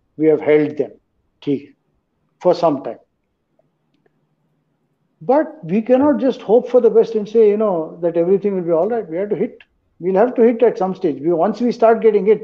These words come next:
अ-, अभी पाकिस्तान ने क्या किया? पाकिस्तान ने, they begged for ceasefire. अभी ceasefire हो गया है line of control के पास। तो वो सब preparations हो रहा है, उधर भी camps है। अभी जो camps थे, जो vulnerable थे, जरा interior camps,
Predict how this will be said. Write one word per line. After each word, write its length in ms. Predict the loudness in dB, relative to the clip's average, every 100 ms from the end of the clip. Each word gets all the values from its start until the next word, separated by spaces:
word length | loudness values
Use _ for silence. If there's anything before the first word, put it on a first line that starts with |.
| -10 _ _ -10
अ-, 180 | -10 -4
अभी 220 | -2 0 -2 -4 _ -10
पाकिस्तान 400 | -10 -8 -4 0
ने 120 | 0
क्या 200 | 2 0
किया? 340 | 2 2 2 0
पाकिस्तान 500 | -4 -4 -4 -2 -2
ने, 120 | -2 -6 -16 _ _
they 200 | 2 4 6
begged 180 | 4
for 140 | 2 -4
ceasefire. 440 | 0 -2 2 2
अभी 180 | 2 0
ceasefire 480 | 0 0 2 4 6
हो 140 | 4
गया 240 | 4 2 0
है 240 | -6 -18 _ _ _ _ _ -2
line 300 | 2 4 2
of 120 | 0
control 340 | -4 0 -2 -2
के 80 |
पास। 340 | -8 -10 -20 _ _ _ _ _ _ -2
तो 100 | 2
वो 180 | 2
सब 240 | 4 2 2
preparations 640 | 2 2 2 2 0 2
हो 80 | 2
रहा 120 | 4
है, 60 | 4
उधर 360 | 4 4 4
भी 220 | 4 0
camps 460 | 0 -2 -2 -4 -8
है। 240 | -8 -8 -14 _ _ _
अभी 200 | -4 -4
जो 260 | 0 4 4
camps 480 | 2 -4 -4 -8 _
थे, 200 | 4 4
जो 520 | 4 4 4 2 -6 _ 0
vulnerable 560 | 0 2 2 2 2
थे, 200 | 2 2
जरा 200 | 2 2
interior 400 | 0 -2 0 0
camps, 300 | 0 -2 -6